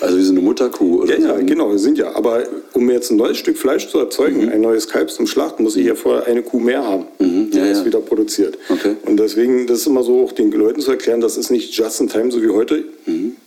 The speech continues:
Speaker 2: Wie bei
Speaker 1: Ja, ich
Speaker 2: vielen
Speaker 1: gehe jetzt nicht
Speaker 2: Versandhäusern, ich bestell,
Speaker 1: Genau.
Speaker 2: jetzt will ich haben,
Speaker 1: Ja.
Speaker 2: morgen geliefert.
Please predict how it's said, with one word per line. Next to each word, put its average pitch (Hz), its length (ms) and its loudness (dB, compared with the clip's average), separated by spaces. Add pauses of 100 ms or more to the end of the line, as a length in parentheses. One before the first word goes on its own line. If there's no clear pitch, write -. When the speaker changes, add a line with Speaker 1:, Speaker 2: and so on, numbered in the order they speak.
(720)
Speaker 2:
Wie 101 100 2
bei 101 320 2
Speaker 1:
Ja, 101 80 2
ich 101 100 0
Speaker 2:
vielen 127 120 2
Speaker 1:
gehe 113 80 4
jetzt 107 120 2
nicht 139 160 0
Speaker 2:
Versandhäusern, 151 320 2
ich 123 100 -4
bestell, 127 440 -2
Speaker 1:
Genau. 98 180 0
Speaker 2:
jetzt - 200 -2
will 135 80 0
ich 113 100 -2
haben, 156 340 -2
Speaker 1:
Ja. 90 200 2
Speaker 2:
morgen 123 180 2
geliefert. 143 460 -2